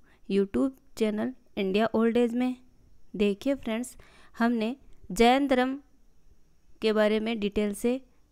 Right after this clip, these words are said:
काफ़ी कुछ पढ़ा है। इसी, अ, जैन धर्म को कंटिन्यू रखने के लिए हम यहाँ पर पढ़ रहे हैं जैन धर्म में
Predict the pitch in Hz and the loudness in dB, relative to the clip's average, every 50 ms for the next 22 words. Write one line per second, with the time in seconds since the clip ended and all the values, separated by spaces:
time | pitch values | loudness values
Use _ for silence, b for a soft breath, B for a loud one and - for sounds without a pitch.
0 | - - 208 196 - - 233 - 240 233 - - 208 185 180 185 214 214 208 233 | -8 -4 -4 -2 -2 -2 -4 -2 -2 -4 -2 -2 -2 0 0 0 0 0 0 -2
1 | 254 285 - _ - - - - - - - - - - - - - - - _ | -2 -2 -8 _ -20 -20 -20 -20 -20 -20 -20 -20 -20 -20 -20 -20 -20 -20 -20 _
2 | - 220 214 208 - - 269 277 277 285 - _ _ - 233 220 220 220 214 214 | -6 -6 -6 -6 -4 -2 -2 -2 -2 -4 -8 _ _ -2 0 2 2 2 0 0
3 | 214 208 - - - - 208 202 226 220 233 254 262 247 240 240 240 233 220 - | 0 -2 -4 -8 -12 -12 -2 0 2 2 2 0 0 0 0 0 -2 -2 0 0
4 | 240 247 262 262 262 - 233 214 214 214 220 226 226 240 247 262 277 B B B | 2 2 0 -2 -4 -6 -6 -6 -4 -4 -4 -4 -4 -2 -4 -6 -8 B B B
5 | B B B B - 208 208 - 220 220 226 226 233 233 226 214 220 220 220 202 | B B B B 0 0 0 0 -4 -4 -4 -2 0 0 0 0 0 0 0 -2
6 | 214 220 262 285 B B B B B B - 208 214 208 208 196 - 233 233 - | -4 -6 -6 -8 B B B B B B -4 -2 -2 -2 -2 -2 -2 -4 -2 0
7 | 240 208 196 202 208 214 214 214 202 226 240 262 b b b b b b b - | -2 -2 -2 -2 -4 -4 -4 -4 -6 -6 -8 -8 b b b b b b b -12
8 | 180 185 226 226 240 262 277 254 247 226 226 226 226 226 254 294 | 0 2 2 4 4 2 0 -2 -2 -4 -4 -4 -4 -4 -4 -6